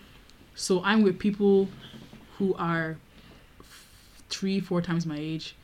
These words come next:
People with Alzheimer's, people with dementia, people with Tourette's, people with all sorts of things. Some people that are on midway to going to a mental institution, like, they're literally just in hospital to get tested and they're gonna go straight to mental.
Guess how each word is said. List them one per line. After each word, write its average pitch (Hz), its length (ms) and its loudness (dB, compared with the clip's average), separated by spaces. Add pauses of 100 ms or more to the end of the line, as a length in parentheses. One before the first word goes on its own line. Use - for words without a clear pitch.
(140)
People 180 200 -4
with - 80 -4
Alzheimer's, 165 540 -2
people 170 220 -4
with 151 180 -8
dementia, 165 560 -4
people 165 240 -4
with 143 160 -8 (140)
Tourette's, 160 600 -10 (500)
people 170 240 -4
with 160 340 -8 (1500)
all 202 200 2
sorts 185 220 -2
of 185 60 -2
things. 170 100 -2
Some 226 100 0
people 214 200 2
that 175 60 2
are 165 220 0
on 165 320 2
midway 175 380 4 (120)
to - 120 -4
going 165 260 2
to 170 100 -4
a - 20 -4
mental 165 280 -4
institution, 165 540 -6
like, 143 160 -10 (280)
they're 160 140 -6
literally 175 220 -2
just 170 140 -2
in 165 60 -2
hospital 160 300 -8
to 151 120 -14
get 156 180 -10
tested 151 320 -10
and 151 100 -6
they're 151 80 -8
gonna 151 180 -8
go 147 140 -8
straight 143 260 -14
to 143 100 -14
mental. 139 360 -12